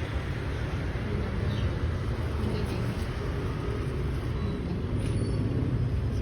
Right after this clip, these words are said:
pag hindi ko yan pinutol, ang haba-haba na. Yan yung ating update sa ating okra, guys. Yan yung ating update sa ating okra. Yung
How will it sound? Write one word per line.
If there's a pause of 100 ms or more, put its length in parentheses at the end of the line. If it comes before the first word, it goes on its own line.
pag
hindi
ko
yan
pinutol, (160)
ang (120)
haba-haba (160)
na. (2000)
Yan
yung
ating
update
sa
ating (160)
okra, (160)
guys. (1400)
Yan
yung (120)
ating
update
sa
ating
okra. (2500)
Yung